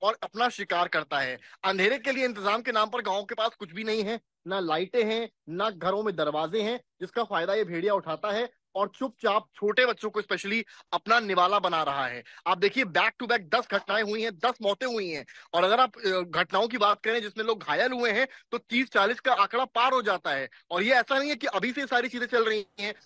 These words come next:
मार्च से ये सारी घटनाएं इस तरह से चल रही हैं। तो आखिर अभी तक जो वन विभाग था वो क्या कर रहा था? जब मौतों का आंकड़ा बढ़ा तब आखिर वन विभाग क्यों केवल हरकत में आया?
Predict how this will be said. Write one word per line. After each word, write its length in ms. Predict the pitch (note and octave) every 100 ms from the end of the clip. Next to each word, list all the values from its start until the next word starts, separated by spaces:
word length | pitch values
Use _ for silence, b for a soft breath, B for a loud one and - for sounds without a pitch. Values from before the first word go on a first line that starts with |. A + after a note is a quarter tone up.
| _ -
मार्च 380 | E3+ F3 A3 B3+
से 140 | -
ये 80 | C4
सारी 300 | - A3+ A3+
घटनाएं 300 | A3 G#3+ A3+
इस 100 | A3+
तरह 160 | A3+ A3
से 60 |
चल 200 | G#3+ G3+
रही 180 | G3 G3
हैं। 140 | F3 F3 B _
तो 60 | F#3
आखिर 220 | F#3 C4+
अभी 260 | F#3+ F3+ B3
तक 120 | C4
जो 120 | A#3
वन 120 | A3+
विभाग 300 | A3 F3 G#3 -
था 40 | A#3
वो 120 | A#3
क्या 140 | A3
कर 180 | - G3+
रहा 180 | F3+ F3+
था? 220 | F#3 F3+ b b G#3+
जब 120 | G3+
मौतों 320 | F3+ F3+ B3
का 100 | B3+
आंकड़ा 300 | G#3 A#3+ B3
बढ़ा 220 | F3+ G3
तब 240 | - A#3+ A#3+
आखिर 220 | A3+ B3
वन 140 | A#3
विभाग 220 | A3 G#3 G#3
क्यों 140 | A#3+ A3
केवल 260 | G#3+ G#3+
हरकत 280 | F#3+ G#3 G#3
में 80 | G3+
आया? 240 | F3+ F#3+